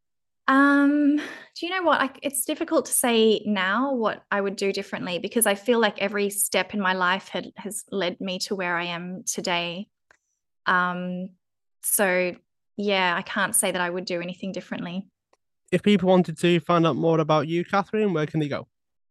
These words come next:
Speaker 1: Um, so I'm on Instagram at Catherine Chivers. I'm also on Facebook, um, Catherine Chivers again.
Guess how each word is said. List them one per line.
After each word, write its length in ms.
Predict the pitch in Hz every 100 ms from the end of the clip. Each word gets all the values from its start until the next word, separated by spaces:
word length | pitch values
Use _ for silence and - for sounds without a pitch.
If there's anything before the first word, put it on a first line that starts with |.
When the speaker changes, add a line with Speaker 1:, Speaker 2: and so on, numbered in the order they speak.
| - -
Speaker 1:
Um, 420 | 247 240 240 240
so 160 | 240 262
I'm 140 | 247
on 120 | 269
Instagram 680 | 240 240 - 262 247 240 294
at 80 | - - -
Catherine 380 | - 220 - 208
Chivers. 560 | - 277 285 277 285 269
I'm 220 | - 208
also 240 | 202 214 202
on 140 | 190
Facebook, 1000 | - 254 254 - - 247 240 240 - -
um, 600 | 214 196 185 190 190 196 - _
Catherine 460 | 202 196 - 190 196
Chivers 380 | - 196 185 175
again. 500 | 220 294 294 294